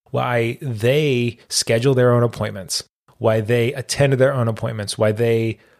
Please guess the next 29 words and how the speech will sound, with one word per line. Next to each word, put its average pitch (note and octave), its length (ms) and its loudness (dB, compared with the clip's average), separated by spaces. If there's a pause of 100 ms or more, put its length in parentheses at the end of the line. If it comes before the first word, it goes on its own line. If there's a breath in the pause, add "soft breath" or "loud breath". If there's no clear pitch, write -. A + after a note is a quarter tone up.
(120)
are A#2 200 4
responsible B2+ 720 0
for B2 120 -4
taking A2+ 460 -2
notes C3 500 0
at A#2 180 -4
their A#2+ 160 2
own A#2+ 180 0
appointment A#2 580 -4
so B2 140 -2
they A#2 200 0
can A#2 200 -2
bring A#2 220 2
them A#2+ 100 0
back G#2 220 -2
to - 120 -2
you C3+ 100 4
and A2 80 2
have G2+ 160 -4
a G#2+ 40 -4
conversation A#2 760 0
about A2 220 0
what A2 160 2
this - 180 -4
means A2+ 220 -4
in G#2 60 -6
the G#2+ 60 -6
context G#2+ 520 -4
of G2 80 -8